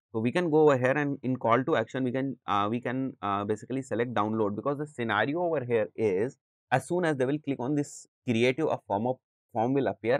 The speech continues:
and as soon as they will fill the f-, information in that particular form, they will get a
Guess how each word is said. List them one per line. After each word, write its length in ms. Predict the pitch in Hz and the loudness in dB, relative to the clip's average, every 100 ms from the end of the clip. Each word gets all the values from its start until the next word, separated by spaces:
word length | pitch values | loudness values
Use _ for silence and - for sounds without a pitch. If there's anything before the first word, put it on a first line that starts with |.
| - | 2
and 240 | 135 139 - | 0 2 -2
as 160 | 131 | -4
soon 180 | - 170 | -4 -2
as 140 | 139 110 | 0 2
they 100 | 110 | 0
will 160 | 127 - | 0 -2
fill 160 | 123 | -2
the 100 | 120 | 0
f-, 60 | 127 _ _ | -2 _ _
information 580 | 127 139 175 139 - 117 - | 0 0 0 -2 -4 -8 -6
in 120 | 113 | 0
that 180 | 95 110 - | 0 0 -2
particular 380 | 104 104 101 95 - | -2 0 -2 -6 -2
form, 300 | 151 104 - | -2 -2 0
they 140 | 113 | 0
will 180 | 120 117 | 0 -2
get 240 | 101 117 - _ - | 0 -2 -2 _ 0
a 280 | 101 104 | 2 2